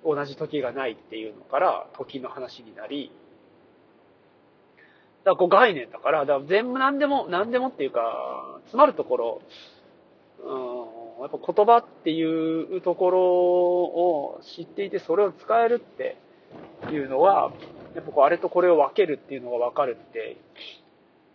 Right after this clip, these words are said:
いう風な部分って、もう本当にそうだなっていう感じがしてならないっすよね。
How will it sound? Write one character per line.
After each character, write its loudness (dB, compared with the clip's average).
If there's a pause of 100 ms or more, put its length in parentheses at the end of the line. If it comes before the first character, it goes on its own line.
(220)
い -8
う -4
風 -6
な -6
部 -8
分 -14
っ -20
て、 -8
も -16
う -16
本 -8
当 -6
に -8
そ -4
う -2
だ 4
な -4
っ -8
て -18
い -12
う -14
感 -12
じ -14
が -6
し -20
て -4
な 0
ら 4
な -2
い -8
っ -14 (200)
す -20
よ -20
ね。 -20